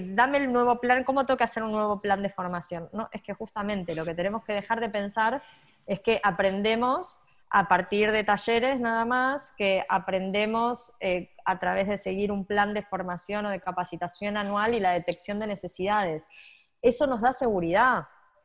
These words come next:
y a nadie lo echaron por trabajar de esa manera. El problema es que lo que puso en evidencia, y yo creo que por eso esto nació en medio de la pandemia, es que ese modelo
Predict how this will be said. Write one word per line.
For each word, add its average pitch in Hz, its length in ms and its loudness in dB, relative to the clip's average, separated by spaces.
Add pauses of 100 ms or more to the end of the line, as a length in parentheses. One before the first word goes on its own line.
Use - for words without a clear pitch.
y 196 100 2
a 185 80 4
nadie 247 260 4
lo 226 100 4
echaron 220 420 0
por 175 160 -2
trabajar 175 380 -2
de 175 60 -4
esa 165 160 -8
manera. 147 460 -8 (460)
El 185 140 0
problema 185 420 2
es 233 80 -4
que 196 140 -4
lo 185 160 2
que 180 100 0
puso 254 400 2
en 233 80 0
evidencia, 214 460 0
y 190 40 -2
yo 185 140 -2
creo 185 160 -4
que 185 80 -4
por 180 160 0
eso 196 180 0
esto 196 180 -6
nació 190 280 -2
en 185 140 -4
medio 190 160 -2
de 185 40 -2
la 180 100 0
pandemia, 196 580 -2 (1200)
es - 120 -4
que 202 180 0
ese 220 180 2
modelo 220 580 6